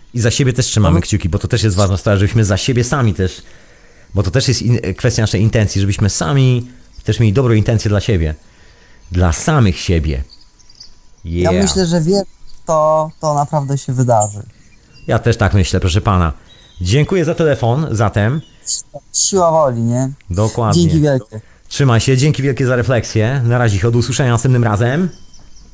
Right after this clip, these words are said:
Speaker 2: Do usłyszenia.
Speaker 1: A my zostaliśmy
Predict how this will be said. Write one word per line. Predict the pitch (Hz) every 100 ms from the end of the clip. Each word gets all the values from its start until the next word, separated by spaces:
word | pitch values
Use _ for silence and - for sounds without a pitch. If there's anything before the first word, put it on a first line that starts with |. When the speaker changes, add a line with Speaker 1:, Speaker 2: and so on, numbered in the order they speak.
| - -
Speaker 2:
Do | 143 156
usłyszenia. | - - 135 135 135 131 - - - - - - - - - - - - - - - _ _ _ _ _ _ _ _ _ _ _ -
Speaker 1:
A | - 107
my | 92 87 87 156 - -
zostaliśmy | 92 107 - 90 73 - 73